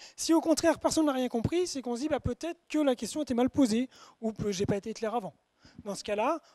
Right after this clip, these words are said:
on revoit le concept. Et là, on était entre les deux, vous avez vu, on était dans un cas cinquante cinquante à peu près. Dans ce cas-là, on passe sur cette phase de discussion,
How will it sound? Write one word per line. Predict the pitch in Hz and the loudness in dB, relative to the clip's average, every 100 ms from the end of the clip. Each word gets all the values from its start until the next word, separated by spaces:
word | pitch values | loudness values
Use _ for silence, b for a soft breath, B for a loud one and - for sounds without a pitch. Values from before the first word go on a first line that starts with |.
| b | b
on | 208 | 0
revoit | 233 262 | 4 6
le | 277 | 6
concept. | 254 190 180 - - b b b | 4 -2 -4 -8 -20 b b b
Et | 226 | 6
là, | 330 | 8
on | |
était | 330 285 | 8 4
entre | 240 240 | 2 0
les | 233 | 2
deux, | 359 | 2
vous | 262 | 2
avez | 240 | 0
vu, | 311 | -2
on | |
était | 214 226 | -6 -4
dans | 220 | -4
un | 220 | -4
cas | 247 214 | -2 0
cinquante | 247 226 214 | 0 0 -2
cinquante | 233 208 359 302 | -2 -2 -2 -2
à | |
peu | 208 | -2
près. | 190 311 339 - B B B B | -4 -6 -8 -10 B B B B
Dans | 233 | 2
ce | - | 4
cas-là, | 294 320 | 6 6
on | 240 | 8
passe | 339 330 - | 8 8 4
sur | 277 | 2
cette | 269 - _ _ _ - | 0 0 _ _ _ 2
phase | 254 226 | 4 6
de | 214 | 6
discussion, | 269 - - - 330 | 6 4 -2 0 -2